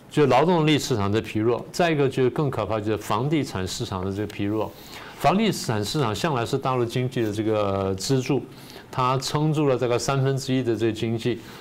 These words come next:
那现在房地产一疲弱呢，上下游的疲弱呢，甚至可能会引爆这个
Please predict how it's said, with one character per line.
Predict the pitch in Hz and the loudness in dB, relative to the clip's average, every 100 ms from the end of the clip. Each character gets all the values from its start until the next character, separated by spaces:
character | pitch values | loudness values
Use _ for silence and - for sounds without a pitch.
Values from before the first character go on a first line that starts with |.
| - - | -20 -6
那 | 151 151 | 0 0
现 | - 190 151 | 2 2 2
在 | 131 | 0
房 | 131 135 | 0 0
地 | 143 | -2
产 | 113 120 | 0 -2
一 | |
疲 | 120 123 | -2 0
弱 | 123 117 | 0 0
呢， | 104 | -2
上 | - 175 143 | -2 -2 -2
下 | 147 131 | 0 0
游 | 110 113 | 0 0
的 | 120 | -2
疲 | 117 113 | -2 -2
弱 | 110 | 0
呢， | 104 | -2
甚 | 98 147 | -2 0
至 | 127 | 0
可 | 107 | -2
能 | 113 | -2
会 | 123 | -2
引 | 104 95 | -2 -2
爆 | 127 113 | 0 0
这 | 104 101 | 0 -2
个 | 107 | -2